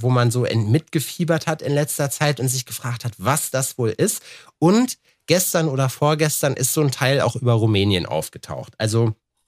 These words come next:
es ist mittlerweile auch kein Geheimnis mehr, dass es, äh, äh, diese, diese Ballons halt gibt und dass es auch so eine Flotte gibt. China hat jetzt selber auch gesagt, „Hö, aber die Amis haben das auch und das ist ja auch drüber geflogen und das ballern wir jetzt auch ab.“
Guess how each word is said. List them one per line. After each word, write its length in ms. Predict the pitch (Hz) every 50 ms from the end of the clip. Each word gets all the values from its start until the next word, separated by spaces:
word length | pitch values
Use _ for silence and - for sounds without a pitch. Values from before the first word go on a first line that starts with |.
| _ _ _ _ _ - - _ -
es 120 | - 107
ist 140 | 104 107 123
mittlerweile 520 | 139 135 127 143 127 117 123 127 135 139
auch 140 | - 120 117
kein 220 | - 120 113 123 117
Geheimnis 520 | 104 101 113 117 131 151 170 170 - -
mehr, 200 | 151 143 143 143
dass 180 | 139 123 117 110
es, 200 | 123 120 - - -
äh, 320 | - 110 117 - 85 107
äh, 40 | 110
diese, 540 | 104 110 107 107 117 113 107 110 110 101 92
diese 320 | 78 101 107 104 113 113
Ballons 560 | 101 101 107 104 104 101 110 123 131 - -
halt 220 | - 120 117 110 -
gibt 280 | - 190 - - - - _ - - - - - -
und 100 | - 117
dass 140 | 113 120 117
es 120 | 113 - -
auch 100 | - 110
so 120 | - -
eine 120 | 117 110
Flotte 340 | 104 - - 151 151 - 139
gibt. 200 | 127 139 135 -
China 340 | - - - 143 143 139 127
hat 140 | 123 123 -
jetzt 160 | 123 113 -
selber 280 | - 117 117 110 110 -
auch 220 | - 135 151 151
gesagt, 380 | - 135 120 123 113 113 113 -
„Hö, 180 | 123 135 143 139
aber 220 | 104 78 104 113
die 160 | 107 104 - -
Amis 260 | 117 123 120 117 -
haben 140 | 110 110 110
das 180 | 107 104 101 -
auch 420 | - 139 160 170 170 165 151 -
und 140 | 123 120 117
das 120 | 117 113 113
ist 160 | 117 - -
ja 100 | 123 113
auch 180 | 143 165 156
drüber 320 | - - 151 147 139 139 131
geflogen 480 | 127 120 - - 135 135 135 131 131
und 80 | 120 113
das 160 | 113 110 -
ballern 340 | - 117 113 120 120 120 117
wir 80 | 110 104
jetzt 220 | 104 101 - -
auch 240 | 120 147 165 - -
ab.“ 240 | 85 131 143 -